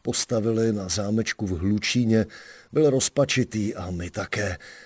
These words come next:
Moc jsme toho o něm nevěděli a těch pár dostupných informací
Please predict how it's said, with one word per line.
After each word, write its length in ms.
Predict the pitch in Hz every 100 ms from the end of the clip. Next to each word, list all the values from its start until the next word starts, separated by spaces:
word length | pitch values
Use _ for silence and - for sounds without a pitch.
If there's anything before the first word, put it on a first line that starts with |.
| - _ -
Moc 180 | 156 151
jsme 180 | 170 165
toho 260 | 143 139
o 60 | 127
něm 180 | 127 123
nevěděli 600 | 117 131 110 117 101 92 _ - - -
a 80 | 117
těch 200 | 127 -
pár 240 | 143 143
dostupných 640 | 113 113 - 135 123 107
informací 800 | 120 85 117 120 117 - 120 110